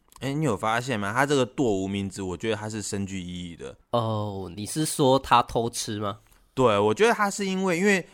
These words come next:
Speaker 1: 呃，他刚刚就已经讲他那个饼上面有雷雕，他偷吃的证据，但是他又不在他老婆面前承认这件事情，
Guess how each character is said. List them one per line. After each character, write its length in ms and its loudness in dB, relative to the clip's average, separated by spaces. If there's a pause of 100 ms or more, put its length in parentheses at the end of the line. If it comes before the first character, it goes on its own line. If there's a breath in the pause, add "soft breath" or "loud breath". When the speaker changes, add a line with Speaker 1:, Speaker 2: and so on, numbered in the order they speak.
(200 soft breath)
Speaker 1:
呃， 440 2 (280)
他 320 6 (180)
刚 140 6
刚 120 4
就 120 4
已 40 2
经 200 0
讲 180 -2
他 80 2
那 140 2
个 100 2
饼 300 -8
上 180 -4
面 140 0
有 160 -2
雷 180 -6
雕， 180 -4
他 200 -4
偷 200 -2
吃 120 -6
的 80 -2
证 100 -4
据， 60 -4
但 120 2
是 80 0
他 120 4
又 100 4
不 100 -6
在 160 0
他 120 0
老 160 0
婆 120 -8
面 200 -6
前 100 -8
承 220 -12
认 120 -12
这 120 -14
件 180 -14
事 140 -18
情， 200 -20